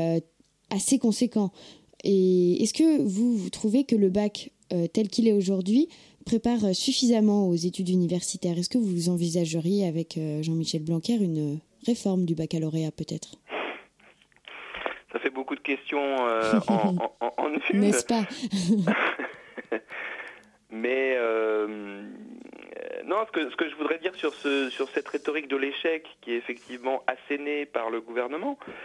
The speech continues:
Speaker 2: euh, c'est que on a aussi des données qui montrent qu'une fois passée, euh, la première année, euh, plus de soixante pour cent, euh, des, euh, des étudiants vont au bout du, du cursus.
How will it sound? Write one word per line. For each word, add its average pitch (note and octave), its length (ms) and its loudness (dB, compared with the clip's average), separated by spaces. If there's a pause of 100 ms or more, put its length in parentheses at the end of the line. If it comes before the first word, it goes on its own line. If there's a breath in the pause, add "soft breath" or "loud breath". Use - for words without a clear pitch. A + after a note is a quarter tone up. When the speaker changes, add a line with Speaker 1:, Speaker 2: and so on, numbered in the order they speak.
(280 loud breath)
Speaker 2:
euh, B2 240 0 (160)
c'est D#3+ 120 -4
que F3+ 400 -2
on C3+ 140 -2
a D3+ 60 0
aussi D3 300 -8
des E3 100 -2
données D#3 400 -2
qui C3+ 80 -12
montrent F3 320 -10
qu'une D3 320 -6
fois - 160 -4
passée, D3+ 460 -4
euh, A#2 160 -2
la A2 100 0
première A2+ 400 -6
année, E3+ 320 -4 (480 loud breath)
euh, A#2+ 140 -2
plus G#3+ 160 -4
de - 60 -8
soixante E3+ 360 -4
pour D3 240 -6
cent, E3+ 80 -2 (220)
euh, G#2+ 360 0
des, A2+ 240 0
euh, G2+ 200 0
des A2 180 -6
étudiants F3+ 640 -2
vont F3+ 280 -2
au - 80 -2
bout - 220 -6
du, D#3 120 -8 (360)
du B2+ 120 -16
cursus. B2 360 -8